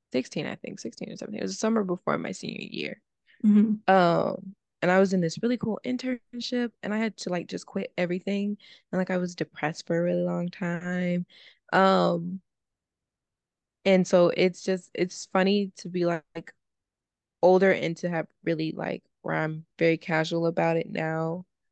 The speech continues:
Speaker 2: Mm-hmm.
Speaker 1: Um, and then I feel like I have peace with it, but also there, there's always days where you're like, "Yeah, I wouldn't have been a good mom 'cause I was seventeen, but, like,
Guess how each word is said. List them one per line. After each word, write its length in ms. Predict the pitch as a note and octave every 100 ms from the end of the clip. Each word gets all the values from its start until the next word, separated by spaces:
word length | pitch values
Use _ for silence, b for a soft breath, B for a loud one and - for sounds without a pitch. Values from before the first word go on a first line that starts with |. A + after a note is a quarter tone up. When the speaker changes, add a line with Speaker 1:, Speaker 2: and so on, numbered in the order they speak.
| A#3
Speaker 2:
Mm-hmm. 320 | A3 G#3 F#3
Speaker 1:
Um, 760 | F3+ E3+ D#3+ E3 - E3 F#3 _ _ -
and 120 | F3+
then 460 | E3 D#3+ D#3+ D#3+ E3+ _ F#3
I 140 | G3+
feel 120 | B3+
like 280 | A#3+ A3+ _ _ _ _ _ -
I 80 | G3+
have 240 | A3+ A3+
peace 380 | - G#3 G#3+ -
with 180 | C#4 D4
it, 240 | E4 D#4
but 180 | A#3+ G#3 _
also 580 | G#3+ F#3 F#3+ - F#3+ F3+
there, 440 | E3+ E3+ D#3+ - -
there's 160 | F#3 F3
always 280 | E3 E3 D#3
days 180 | E3 D#3+
where 100 | D#3+
you're 120 | D#3
like, 200 | D#3 - _ _ _ _ _ _ _ _ _ _ _ _ _ -
"Yeah, 240 | G3+ F#3+ -
I 160 | F3 A3+
wouldn't 240 | A#3+ B3+
have 180 | A#3+ E3
been 160 | F3 F3+
a 100 | F#3
good 220 | F3+ -
mom 240 | E3+ F3
'cause 180 | - G3+
I 120 | G3
was 180 | F3+ E3+
seventeen, 1040 | - - E3 F3 F3 - E3 D#3 F3 A#3 - b b b _ _ _ _
but, 200 | F#3 F3+
like, 340 | E3+ E3+ E3+